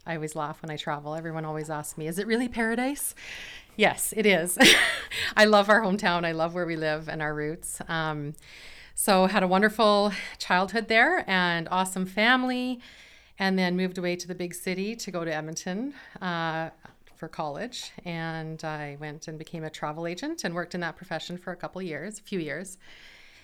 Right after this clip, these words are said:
And then married my high school sweetheart, Jason Anderson, and, uh, he was also living in Edmonton, working in the oil field. And we decided pretty quickly that big city life was not for us.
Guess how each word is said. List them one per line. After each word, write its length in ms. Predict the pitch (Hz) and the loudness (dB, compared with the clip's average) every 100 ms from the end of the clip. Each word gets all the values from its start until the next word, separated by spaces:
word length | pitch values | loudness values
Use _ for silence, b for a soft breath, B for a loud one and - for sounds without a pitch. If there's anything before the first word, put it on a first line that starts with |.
| b b b - | b b b -2
And 720 | 208 214 214 214 208 208 202 | 2 6 6 6 6 4 2
then 420 | 190 196 196 196 | 2 2 2 2
married 380 | 190 180 180 175 | 2 2 2 0
my 120 | 175 | -2
high 120 | 165 | -2
school 240 | 165 - 165 | -4 -4 -6
sweetheart, 460 | - 190 214 247 | -2 0 2 2
Jason 280 | - 175 180 | 2 -4 -2
Anderson, 640 | 180 175 196 190 233 277 311 B B - | -2 -2 -4 -4 -4 -2 -6 B B -4
and, 640 | 180 175 170 165 165 165 - - | -2 -2 -2 -4 -6 -6 -8 -4
uh, 160 | 160 | -4
he 180 | 156 190 | -4 0
was 140 | 180 | 0
also 420 | 170 160 - 165 170 | 0 -4 -4 -4 -2
living 220 | 165 170 | 2 4
in 80 | 170 | 4
Edmonton, 440 | 151 151 190 226 254 - - - - - - - | 2 0 -2 -4 -6 -14 -14 -14 -16 -16 -18 -10
working 260 | 180 180 190 | -6 -4 -2
in 80 | 190 | 0
the 80 | |
oil 140 | 165 160 | 0 -2
field. 340 | - 185 220 - b b b b b b b | -2 -4 -4 -6 b b b b b b b
And 140 | - 202 | -2 2
we 80 | 214 | 2
decided 420 | 208 220 202 190 | 2 4 4 2
pretty 180 | 196 175 | -2 -4
quickly 360 | - 170 175 | -4 -4 -4
that 320 | 165 156 151 - | -4 -4 -6 -6
big 160 | 180 175 | -6 -6
city 280 | - 170 | -8 -6
life 320 | 170 156 151 - | -4 -4 -4 -10
was 140 | 170 | -10
not 240 | 165 - | -8 -10
for 140 | - - | -12 -10
us. 300 | - - | -10 -12